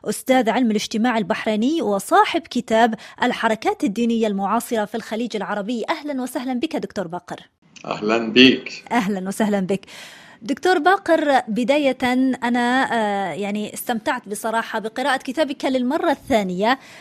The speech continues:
Speaker 1: الحركات الدينية المعاصرة في الخليج العربي. هذا الكتاب صدرت الطبعة أو النسخة الأولى منه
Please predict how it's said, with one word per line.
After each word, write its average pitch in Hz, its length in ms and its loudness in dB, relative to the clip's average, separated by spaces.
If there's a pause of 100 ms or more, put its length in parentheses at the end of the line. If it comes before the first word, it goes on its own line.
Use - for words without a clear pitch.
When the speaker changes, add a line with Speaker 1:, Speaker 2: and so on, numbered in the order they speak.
(140)
Speaker 1:
الحركات 240 500 0
الدينية 240 380 0
المعاصرة 214 600 -2
في 226 340 -4
الخليج 214 440 -4
العربي. 196 500 -2
هذا 392 140 2
الكتاب 320 380 -2
صدرت 285 420 -2
الطبعة 233 500 2
أو 190 160 -2
النسخة 220 380 -6
الأولى 233 500 0
منه 233 260 -2